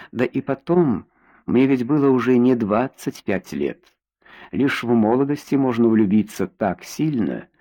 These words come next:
чтобы всерьез помышлять о разделении монаршей власти с любимым.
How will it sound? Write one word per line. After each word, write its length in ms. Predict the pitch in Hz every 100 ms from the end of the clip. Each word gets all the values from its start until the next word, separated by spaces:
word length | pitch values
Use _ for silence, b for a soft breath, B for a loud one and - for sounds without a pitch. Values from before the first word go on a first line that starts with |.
| b b
чтобы 300 | - 92 95
всерьез 640 | - 87 - 120 156 -
помышлять 680 | 143 139 - 131 127 - - b b -
о 160 | 113
разделении 760 | 110 90 85 82 127 151 135 127
монаршей 540 | 123 117 113 110 107
власти 500 | 85 69 95 - -
с 160 | 80 -
любимым. 540 | 67 65 64 62 57